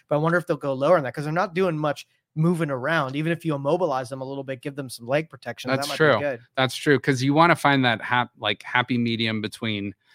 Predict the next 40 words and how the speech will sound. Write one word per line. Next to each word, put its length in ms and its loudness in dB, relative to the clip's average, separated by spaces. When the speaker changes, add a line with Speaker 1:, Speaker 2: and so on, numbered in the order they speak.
Speaker 2:
safety, 600 0
protection, 840 -4
but 140 -2
also 300 0
mobility 580 -4
Speaker 1:
Yeah. 220 -8
Speaker 2:
and, 320 -10
you 120 -10
know, 400 -10
athleticism 760 -4
and 100 -10
stuff 260 -12
like 160 -12
that. 260 -16
So 160 -12
Speaker 1:
Gotta 140 2
do 80 -4
something 400 -10
though. 160 -14
Speaker 2:
I 80 -4
Speaker 1:
These 80 -6
guys 240 0
are, 120 -8
think 160 2
about 220 4
how 120 0
many 200 -2
A 240 -6
C 280 -8
Ls 300 -8
that 100 -20
we 140 -12
have 160 -10
seen 260 -14
over 140 -12
the 60 -10
last 200 -4
couple 240 -8
years. 400 -6
Speaker 2:
No 380 -4